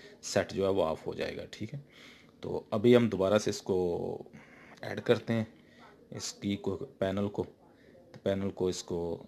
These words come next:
अ, ऐड करने के बाद दोबारा इसका इसकी पिक्चर भी चेक करते हैं और फिर दोबारा से इसको टेस्ट कर लेते हैं। दोबारा से मैंने इसको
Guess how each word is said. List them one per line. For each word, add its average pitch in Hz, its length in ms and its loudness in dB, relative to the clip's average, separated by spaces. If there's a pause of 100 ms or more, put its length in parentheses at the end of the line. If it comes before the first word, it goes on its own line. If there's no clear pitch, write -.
अ, 92 60 -14 (400)
ऐड 98 160 -6
करने 90 280 -4
के - 80 -4
बाद 85 180 -2
दोबारा 87 300 -4
इसका 104 520 -6 (120)
इसकी - 240 -10
पिक्चर - 340 -4
भी 104 120 -4
चेक - 240 0
करते 95 240 -4
हैं 90 80 -2
और 87 140 -4
फिर - 180 -6
दोबारा 85 300 -4
से - 100 -12
इसको - 240 -4 (160)
टेस्ट - 260 -2
कर - 100 -10
लेते - 300 -14
हैं। - 120 -20 (3250)
दोबारा 101 280 -4
से - 160 -6
मैंने 92 240 -4
इसको 92 300 -4